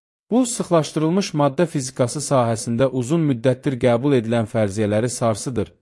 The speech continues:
və metal sistemlərdə yükləri və işığı idarə etməyin əsaslı yeni bir yolunu açır. Bu kəşf işığın daşıyıcılara necə və nə qədər tez təsir etdiyini idarə etməkdən asılı olan optoelektronik və yaddaş cihazları üçün xüsusilə əhəmiyyətlidir.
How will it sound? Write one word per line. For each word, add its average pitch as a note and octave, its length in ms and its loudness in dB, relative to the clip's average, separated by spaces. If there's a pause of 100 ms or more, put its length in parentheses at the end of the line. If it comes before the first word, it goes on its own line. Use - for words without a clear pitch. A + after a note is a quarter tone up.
(400)
və A#2 80 2
metal B2 320 2
sistemlərdə B2+ 720 0
yükləri B2+ 400 2
və D3+ 220 2
işığı D3+ 400 0
idarə C3 340 4
etməyin B2 400 -2
əsaslı A#2 420 -4
yeni B2+ 340 2
bir A2 120 0
yolunu F#2+ 380 0
açır. - 400 -8 (340)
Bu A3+ 80 2
kəşf F#3+ 400 2
işığın E3+ 440 0
daşıyıcılara C#3 680 2
necə D3 320 2
və C#3+ 80 2
nə C#3+ 220 2
qədər A#2+ 340 2
tez C#3+ 240 0
təsir A#2+ 320 0
etdiyini A2 460 0
idarə A2+ 340 2
etməkdən B2 480 -4
asılı A2+ 340 -2
olan A#2+ 300 2
optoelektronik C3 880 -2
və B2 140 0
yaddaş A#2 480 0
cihazları B2+ 500 2
üçün C#3 240 -4
xüsusilə C3+ 540 -2
əhəmiyyətlidir. G#2 720 -4